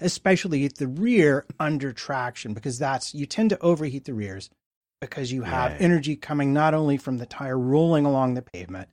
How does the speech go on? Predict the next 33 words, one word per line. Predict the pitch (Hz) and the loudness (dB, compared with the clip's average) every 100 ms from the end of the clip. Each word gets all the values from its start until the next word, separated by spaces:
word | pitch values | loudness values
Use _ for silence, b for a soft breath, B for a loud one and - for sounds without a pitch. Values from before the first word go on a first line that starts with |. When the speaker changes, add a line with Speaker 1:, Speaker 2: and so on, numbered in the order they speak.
| - | -6
Speaker 1:
and | 131 117 110 - | -4 -4 -6 -4
when | 139 135 | -2 -2
it's | - - - 135 | -6 -12 -10 -8
in | 107 | -8
turns, | 107 196 151 90 92 _ _ _ _ - | -6 -4 -4 -4 -12 _ _ _ _ 0
but | 175 | 0
also | - 170 170 151 | 4 2 4 0
because | 143 - 127 113 | -2 -2 -4 -2
that's | 123 123 - | -2 -2 -4
where | - 143 147 | -8 0 0
the | 123 | 0
tire | 117 - 123 120 | -6 -8 -4 -4
is | 113 | -4
being | 113 127 117 117 | -4 -2 -2 -4
driven. | - 110 113 202 208 _ _ - | -4 -6 -2 -2 -2 _ _ -2
Whereas | 190 185 | 2 2
Speaker 2:
Yeah. | 160 | 2
Speaker 1:
with | 147 | -4
the | 160 | -6
fronts, | - 254 160 143 - | -2 2 2 -2 -6
especially | 175 - 170 156 - 135 | -6 -4 -4 -4 -2 0
on | 127 127 | 2 2
long | 127 127 127 | 2 0 -2
straights, | - 101 95 - - | -6 -12 -12 -14 -14
the | 135 - | -12 -10
issue | 127 151 131 | -8 -8 -8
can | - 139 | -6 -6
be | 135 123 | -2 -4
that | 123 110 - | -4 -8 -10
the, | 120 110 107 _ | -8 -8 -12 _
Speaker 2:
Yeah. | 107 82 | -4 -4
Speaker 1:
the | |
carcass | - 208 214 208 135 | -2 0 0 0 -8